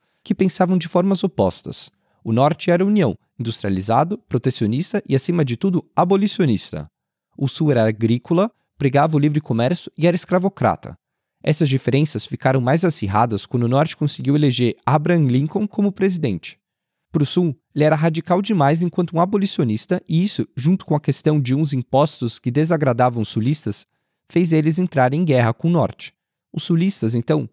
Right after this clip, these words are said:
se organizaram e criaram os Estados Confederados da América, o que fez com que eles ficassem conhecidos como os Confederados. Quase como sistemas que queriam se separar da República Galáctica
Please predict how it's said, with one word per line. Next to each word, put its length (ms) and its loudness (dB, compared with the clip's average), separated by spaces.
se 160 -4
organizaram 640 0
e 60 -6
criaram 420 0
os 120 -2
Estados 520 -2
Confederados 680 0
da 100 2
América, 480 -2
o 80 0
que 140 0
fez 260 2
com 160 -4
que 100 -4
eles 200 0
ficassem 420 0
conhecidos 540 0
como 320 0
os 180 -4
Confederados. 960 -2
Quase 260 0
como 240 0
sistemas 500 -2
que 120 -16
queriam 220 0
se 140 -6
separar 360 0
da 100 2
República 460 0
Galáctica 560 0